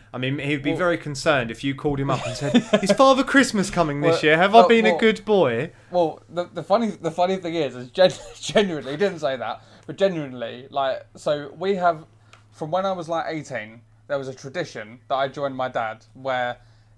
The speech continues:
Speaker 2: Christmas morning we'd, we'd open our presents and then we'd go to the pub. <laughs> Like, so we, we used to just call Christmas Day Pub Day, which I know sounds a bit mental, but
Speaker 1: Mm.
Speaker 2: and we used to just go, go to the pub, and literally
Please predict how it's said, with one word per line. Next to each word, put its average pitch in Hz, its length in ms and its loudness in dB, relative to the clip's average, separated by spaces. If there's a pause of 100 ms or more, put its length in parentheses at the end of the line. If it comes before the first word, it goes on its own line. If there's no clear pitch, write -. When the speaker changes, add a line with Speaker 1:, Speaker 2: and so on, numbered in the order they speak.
(220)
Speaker 2:
Christmas 190 400 -8
morning 131 480 -6
we'd, 131 220 -6
we'd 143 120 -4
open 156 280 -4
our 143 80 -4
presents 120 480 -4
and 135 100 -12
then 131 100 -10
we'd 127 100 -10
go 131 120 -6
to 127 120 -16
the 131 60 -12
pub. 143 300 -2
<laughs> - 60 -20 (540)
Like, 135 320 -2
so 151 220 -4
we, 151 460 -10
we 156 140 -8
used 156 200 -8
to 151 60 -16
just 147 160 -14
call 147 200 -10
Christmas 139 420 -10
Day 123 300 -6
Pub - 240 -6
Day, 113 180 -12 (500)
which 143 180 -14
I 147 40 -6
know 147 160 0
sounds 131 440 -6 (380)
a - 20 -20
bit 135 140 -12
mental, 113 560 -16
but 127 220 -2
Speaker 1:
Mm. 95 120 -12 (240)
Speaker 2:
and 147 140 -2
we 156 60 -4
used 151 180 -8
to 160 80 -12
just 151 260 -12
go, 151 220 0 (100)
go 147 180 -2
to 135 120 -14
the 135 80 -8
pub, 151 300 0
and 131 200 -12
literally 139 460 -12